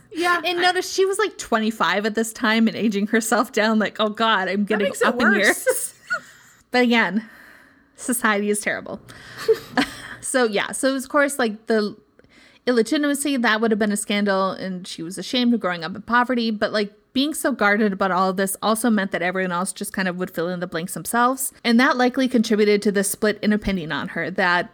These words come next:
Speaker 2: depending on who you talk to, either Eva Perón is a modern-day saint who dedicated her life to the poor and disadvantaged, or she was an opportunist.
Speaker 1: She's probably fine. Like, she's just middle.
Speaker 2: Yeah. Yeah. So she was an opportunist. She would do just about anything to advance her husband's political career 'cause, you know,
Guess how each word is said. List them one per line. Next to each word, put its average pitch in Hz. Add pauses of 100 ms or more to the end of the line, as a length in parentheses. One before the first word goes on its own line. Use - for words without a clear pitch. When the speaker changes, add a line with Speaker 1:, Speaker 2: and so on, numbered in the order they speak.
Speaker 2:
depending 240
on 277
who 285
you 262
talk 202
to, 214
either 202
Eva 233
Perón 202
is 202
a 202
modern-day 180
saint - (300)
who 233
dedicated 214
her 202
life 185
to 240
the 196
poor 196
and 190
disadvantaged, 185
or 220 (160)
she -
was 240
an 233
opportunist. 240
Speaker 1:
She's 330
probably 466
fine. 202
Like, 190
she's 240
just 294
middle. 220 (100)
Speaker 2:
Yeah. - (380)
Yeah. 202
So 240
she 277
was 269
an 277
opportunist. 247
She -
would 208
do 220
just 214
about 254
anything 208
to 214
advance 190
her 226
husband's 220
political 202
career 175
'cause, 196
you 190
know, 175